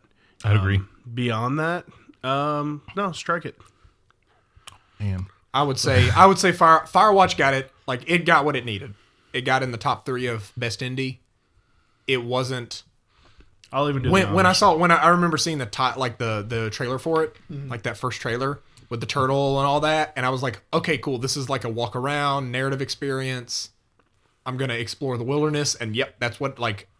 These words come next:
Speaker 3: my expectations were set very clear what this was going to be. It didn't necess-, like, it's, I think it sold a million copies recently,
Speaker 1: It
Speaker 3: which
Speaker 1: did.
Speaker 3: is
Speaker 1: They did
Speaker 3: awesome.
Speaker 1: announce that.
Speaker 3: Congratulations, Camp, uh, Campo
Speaker 1: Campo
Speaker 3: Santo.
Speaker 1: Santo. Yep.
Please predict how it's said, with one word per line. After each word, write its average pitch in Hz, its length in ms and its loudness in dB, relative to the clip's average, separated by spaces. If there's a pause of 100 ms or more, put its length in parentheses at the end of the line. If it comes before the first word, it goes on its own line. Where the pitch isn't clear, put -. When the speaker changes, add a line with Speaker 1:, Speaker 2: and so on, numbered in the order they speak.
(220)
Speaker 3:
my 143 160 4
expectations 143 580 -4
were 123 60 -6
set 117 240 -2
very 135 460 0
clear 151 360 0
what 131 140 2
this 127 140 -4
was 123 120 -6
going 127 200 -6
to 120 80 -6
be. 180 420 0 (420)
It 120 160 -6
didn't 135 480 -2 (880)
necess-, 170 440 -2
like, 175 180 2
it's, 156 260 -2
I 175 80 -2
think 175 140 2
it 160 40 2
sold 160 200 0
a 139 40 -2
million 135 260 -4
copies 139 360 -2
recently, 208 420 -8 (200)
Speaker 1:
It 117 60 2
Speaker 3:
which 104 80 2
Speaker 1:
did. 104 80 4
Speaker 3:
is 95 60 2
Speaker 1:
They 98 40 0
did 98 100 -4
Speaker 3:
awesome. 98 260 6
Speaker 1:
announce 98 160 2
that. 131 180 -2
Speaker 3:
Congratulations, 180 960 2 (120)
Camp, 170 320 -4
uh, 127 220 4
Campo - 340 0
Speaker 1:
Campo - 60 4
Speaker 3:
Santo. 160 240 2
Speaker 1:
Santo. 101 240 0
Yep. - 100 -14